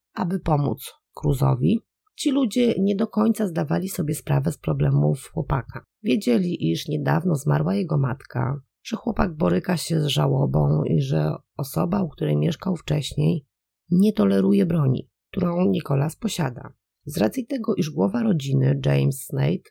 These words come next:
posiadał broń, nie przeszkadzało mu, że i Cruz ją ma. Zasada jednak była prosta. Nicholas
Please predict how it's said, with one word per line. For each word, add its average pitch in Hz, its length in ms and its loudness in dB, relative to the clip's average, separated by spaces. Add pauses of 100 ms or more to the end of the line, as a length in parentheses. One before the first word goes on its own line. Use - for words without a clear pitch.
posiadał 254 500 2
broń, 202 500 2 (140)
nie 196 320 2
przeszkadzało 185 920 -2
mu, 180 420 2 (520)
że 330 160 2
i 330 120 4
Cruz - 360 -2
ją 131 180 4
ma. - 280 -2 (160)
Zasada 180 440 -2
jednak 160 480 0 (260)
była 160 500 -2
prosta. 139 640 -2 (320)
Nicholas 196 840 0